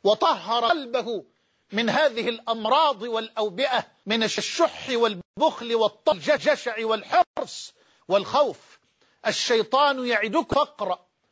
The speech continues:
ويأمركم بالفحش، والله، والله يعدكم مغفرة منه وفضل، الله، الله واسع عليم.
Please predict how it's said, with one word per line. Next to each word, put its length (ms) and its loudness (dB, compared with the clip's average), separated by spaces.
ويأمركم 760 2
بالفحش، 320 -2
والله، 400 2
والله 560 0
يعدكم 680 -2
مغفرة 440 2
منه 200 -4
وفضل، 640 0
الله، 320 0
الله 440 0
واسع 560 0
عليم. 540 -4